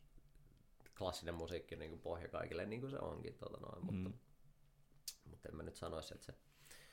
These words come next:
Speaker 1: nailonkielinen kitara on se paras vaihtoehto metallimusiikkiin.
Speaker 2: <laughs>
Speaker 1: Ja, tota noin, sit sillä kun lähti rämpyttelemään ja soittelemaan ja opettelee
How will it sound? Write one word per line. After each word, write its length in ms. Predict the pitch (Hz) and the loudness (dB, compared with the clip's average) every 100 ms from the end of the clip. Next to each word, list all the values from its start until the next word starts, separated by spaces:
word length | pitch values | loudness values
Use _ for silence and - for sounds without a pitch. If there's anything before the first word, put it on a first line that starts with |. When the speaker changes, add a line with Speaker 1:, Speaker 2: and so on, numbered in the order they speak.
| - - | -12 4
Speaker 1:
nailonkielinen 600 | 85 82 80 73 76 82 | 6 6 4 0 0 2
kitara 340 | 87 - - | 2 2 0
on 80 | - | 0
se 80 | - | 0
paras 360 | - - - | 0 0 -2
vaihtoehto 440 | - - - - 120 | -4 -2 0 6 8
metallimusiikkiin. 840 | - 113 95 - - 87 - - | 10 8 8 6 6 4 4 2
Speaker 2:
<laughs> 80 | - - - - - - - - - - - - | 2 -4 -12 -16 -16 -18 -18 -14 -12 -12 -14 -10
Speaker 1:
Ja, 40 | - | -2
tota 220 | 71 76 | 0 2
noin, 160 | 73 78 | 2 2
sit 160 | 87 | 2
sillä 300 | - 92 82 | 4 6 8
kun 80 | 85 | 8
lähti 240 | 85 - | 6 8
rämpyttelemään 540 | 95 90 85 - 90 85 | 8 8 6 4 6 6
ja 40 | |
soittelemaan 520 | 85 80 - 87 80 | 6 2 2 2 6
ja 100 | 90 - - - - - - - - - - - - - | 4 2 -8 -20 -16 -12 -10 -10 -10 -14 -18 -20 -20 -6
opettelee 600 | - 90 - 90 80 80 | 0 2 4 4 6 4